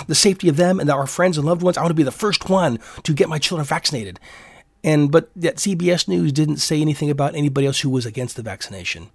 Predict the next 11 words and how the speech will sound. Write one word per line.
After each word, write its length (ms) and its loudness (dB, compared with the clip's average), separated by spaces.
Hmm. 500 0
Yeah. 360 -8
<laughs> 100 -4
Uh, 680 2
anyway. 680 2
So, 380 8
again, 280 4
it's 200 -2
the 180 2
idea 340 2
of 460 -8